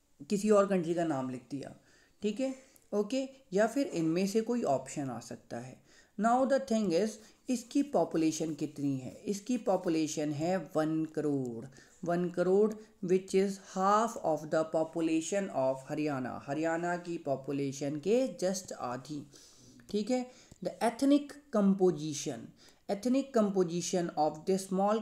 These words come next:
country is very complex, मतलब बहुत ही कॉम्प्लेक्स है। देखते हैं क्या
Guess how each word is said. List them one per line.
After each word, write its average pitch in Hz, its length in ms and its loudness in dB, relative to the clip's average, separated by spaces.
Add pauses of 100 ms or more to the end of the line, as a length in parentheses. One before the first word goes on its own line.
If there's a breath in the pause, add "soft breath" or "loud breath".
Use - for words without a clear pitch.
country 156 420 -2 (260)
is 196 120 -4 (280)
very 220 360 2 (120)
complex, 139 580 -4
मतलब 156 540 -4
बहुत 175 500 0
ही 185 180 -8
कॉम्प्लेक्स 131 640 -6
है। 185 120 0 (440 loud breath)
देखते 208 400 2
हैं 226 160 -2 (140)
क्या 170 140 -2